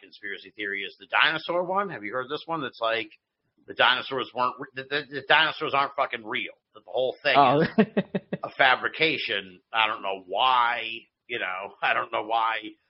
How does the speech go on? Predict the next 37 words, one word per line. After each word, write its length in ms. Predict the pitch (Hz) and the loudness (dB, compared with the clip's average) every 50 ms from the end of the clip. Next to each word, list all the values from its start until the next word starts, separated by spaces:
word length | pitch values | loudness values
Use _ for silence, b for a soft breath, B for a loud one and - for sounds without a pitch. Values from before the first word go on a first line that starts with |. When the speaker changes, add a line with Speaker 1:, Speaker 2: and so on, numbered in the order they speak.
| b b b b b b b b - | b b b b b b b b -16
Speaker 1:
It's 140 | - - | -14 -8
another 260 | 143 135 151 151 143 135 | -4 0 0 0 2 0
one 120 | 131 127 | 0 0
of 60 | 127 | 2
those 160 | 123 120 - - | 0 -2 -2 -4
conspiracy 420 | 127 113 - 123 135 127 117 120 | -10 -10 -4 -2 -2 -2 -4 -4
theories 260 | 110 113 113 110 107 | -4 -4 -4 -4 -4
that 80 | 117 107 | -4 -4
I 80 | 107 107 | -6 -4
just, 260 | 110 113 - - - | -6 -8 -12 -14 -20
it's 140 | 120 - - | -14 -8 -6
so 140 | 131 117 | -4 -4
dumb 280 | 110 107 123 117 113 107 | -2 0 0 0 0 -2
that 100 | 110 101 | -4 -4
I 140 | 98 95 107 | -2 -2 -2
haven't 240 | 104 101 104 104 104 | -2 -4 -6 -10 -12
looked 160 | 98 - - | -10 -4 -2
into 280 | 165 160 135 110 101 | -2 -2 -2 -4 -8
it, 100 | 92 85 - | -8 -10 -10
but 140 | - 107 104 | -10 -8 -4
I 200 | 104 104 104 104 98 | -2 -2 -2 -2 -4
have 80 | 101 - - | -6 -4 -2
heard 260 | 135 151 143 127 110 | 0 0 0 0 0
of 60 | 92 | -2
it 80 | 90 90 _ - | -6 -10 _ -16
'cause, 160 | 104 95 - 101 | -18 -16 -12 -10
uh, 340 | 101 95 95 92 92 90 90 90 | -10 -8 -8 -8 -8 -8 -10 -8
there 100 | 104 104 | -8 -8
was 120 | 101 98 | -8 -10
a, 1080 | 101 - _ _ _ _ _ _ _ _ _ _ _ _ _ _ _ _ _ _ _ - | -14 -16 _ _ _ _ _ _ _ _ _ _ _ _ _ _ _ _ _ _ _ -6
a 40 | - | 2
very 220 | - 135 131 131 117 | 2 4 4 4 4
angry 420 | 120 123 139 139 120 107 123 113 - | 4 4 4 2 0 -4 -6 -6 -6
conspiracy 480 | 113 107 - - 139 143 123 110 110 107 - | -6 -10 -8 -4 -4 -2 -2 -4 -6 -8 -6
theorist 280 | 110 107 104 98 - - | -4 -4 -4 -6 -8 -8
who, 60 | 107 | -6
like, 220 | 107 107 107 104 | -4 -4 -4 -4